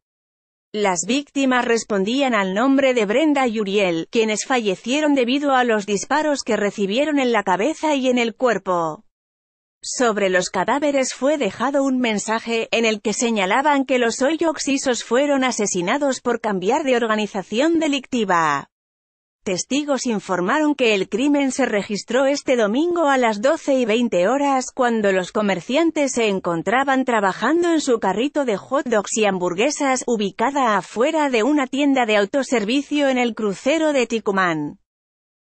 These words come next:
Varios sujetos viajaban a bordo de una camioneta y un auto color blanco. Descendieron de las unidades, rafaguearon a la pareja y les dejaron el mensaje para luego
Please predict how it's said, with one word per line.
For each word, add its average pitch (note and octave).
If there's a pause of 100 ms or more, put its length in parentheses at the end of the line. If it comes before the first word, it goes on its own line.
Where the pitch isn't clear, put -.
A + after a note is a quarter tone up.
(160)
Varios A#3+
sujetos C4
viajaban B3+
a A3
bordo C#4
de A3+
una C#4+
camioneta G#3+
y A3
un D4
auto C#4+
color A#3
blanco. F#3 (720)
Descendieron A3
de B3+
las A#3+
unidades, G#3+
rafaguearon A3
a B3
la A3
pareja C4+
y B3
les A3
dejaron D4+
el C#4+
mensaje C4+
para A#3
luego C4